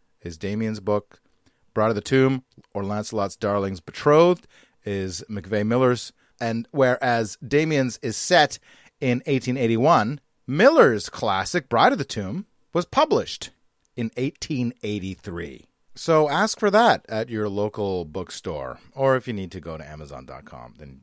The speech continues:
just go to Amazon dot com. But I bet you, if you contact Damien through grahambooks dot org, maybe he can, uh, sell you one direct. Skip the middle site, as I like to say. Also, I wanted to give a special mention to the Paper Cut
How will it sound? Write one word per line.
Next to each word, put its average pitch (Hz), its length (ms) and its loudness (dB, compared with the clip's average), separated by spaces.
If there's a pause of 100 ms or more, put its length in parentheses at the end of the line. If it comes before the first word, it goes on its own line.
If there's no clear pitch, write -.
just - 180 -20
go 65 100 -16
to 57 80 -16
Amazon 60 340 -20
dot 52 180 -20
com. 58 260 -18
But - 380 -4 (280)
I 104 80 -8
bet 131 280 -2
you, 78 200 -8 (240)
if 90 80 -20
you 101 60 -14
contact 123 520 -4
Damien 101 480 -6 (520)
through 113 160 0
grahambooks 110 500 0
dot 98 200 -2
org, 104 360 -2 (680)
maybe 95 200 -10
he 104 100 -8
can, 90 260 -10
uh, 82 180 -8
sell 95 220 -8
you 98 100 -6
one 98 140 -8
direct. 95 420 -8 (360)
Skip - 460 -8 (360)
the 180 120 -4
middle 185 340 -4
site, - 480 -8 (180)
as 73 160 -14
I 71 60 -12
like 65 260 -16
to - 100 -20
say. 69 320 -14 (640)
Also, 185 220 0
I 160 140 8
wanted 151 260 -2
to 147 80 -8
give 139 220 0
a 120 140 -2
special - 420 -6
mention 110 380 -8
to 107 340 -4
the 95 140 -8
Paper - 360 -8
Cut - 240 -8